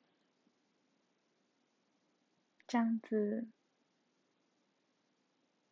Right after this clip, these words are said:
他可能会比较放心。嗯，我希望他好好的。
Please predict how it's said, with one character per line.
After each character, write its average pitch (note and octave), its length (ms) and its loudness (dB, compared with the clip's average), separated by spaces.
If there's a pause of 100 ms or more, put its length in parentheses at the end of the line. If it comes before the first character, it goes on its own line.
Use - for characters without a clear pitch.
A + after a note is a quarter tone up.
(1000)
他 B3 160 -4
可 G#3 160 -2
能 G3 140 -2
会 A3 140 2
比 - 120 -8
较 A#3 140 -4 (100)
放 A3+ 240 -2
心。 G#3 400 -6 (2500)
嗯， A3+ 520 4 (2750)
我 A#3 100 -2
希 A#3+ 180 -2
望 A#3+ 160 4
他 A#3+ 160 0
好 A3 260 -2
好 A3 220 -2
的。 A#3+ 280 -8